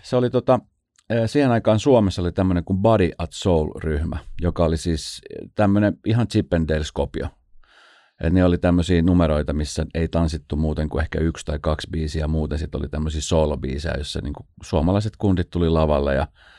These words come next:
sit ne laittoi jonkun biisin soimaan ja sit jokainen veti vähän omalla koreografialla itsensä niinku miltei alasti.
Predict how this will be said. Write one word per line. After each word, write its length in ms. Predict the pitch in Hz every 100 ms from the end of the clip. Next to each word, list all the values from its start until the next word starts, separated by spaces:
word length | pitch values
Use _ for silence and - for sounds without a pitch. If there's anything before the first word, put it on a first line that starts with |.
| - - - -
sit 180 | 80 80
ne 60 |
laittoi 300 | 78 78 -
jonkun 220 | 73 85
biisin 300 | 95 110 90
soimaan 420 | 76 85 78 76 73
ja 40 |
sit 120 | -
jokainen 320 | 82 76 67
veti 240 | 67 67 67
vähän 160 | 73 -
omalla 340 | 78 73 78
koreografialla 640 | - 69 71 67 - 73 71
itsensä 380 | 76 - 76 71
niinku 260 | 76 - -
miltei 320 | 78 71 73 -
alasti. 500 | 62 64 - -